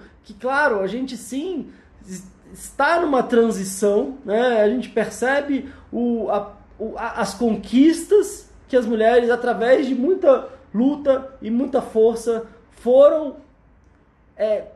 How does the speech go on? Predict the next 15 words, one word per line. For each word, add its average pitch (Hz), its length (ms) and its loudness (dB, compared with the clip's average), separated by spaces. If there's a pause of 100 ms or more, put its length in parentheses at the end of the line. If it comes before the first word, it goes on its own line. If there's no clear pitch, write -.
(580)
as 220 200 -4
conquistas 262 440 -2
que - 60 -16
foram 262 220 4
conquistando, 247 560 0
fica 269 300 -2
difícil 214 420 -8
de - 60 -16
falar, 226 260 0
mas 220 220 -2
foi 320 160 -2
exatamente 294 640 0
isso, - 200 -8
foram 247 300 0
conquistando, 233 640 -4